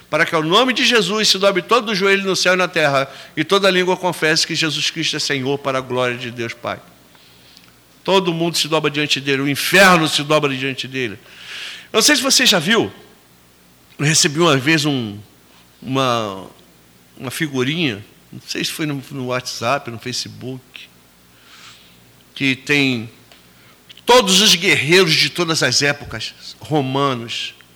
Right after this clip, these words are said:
nazistas, Idade Média,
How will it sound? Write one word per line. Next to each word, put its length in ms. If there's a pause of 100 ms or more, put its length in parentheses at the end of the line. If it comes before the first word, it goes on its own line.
(640)
nazistas, 1000 (1400)
Idade 400
Média, 600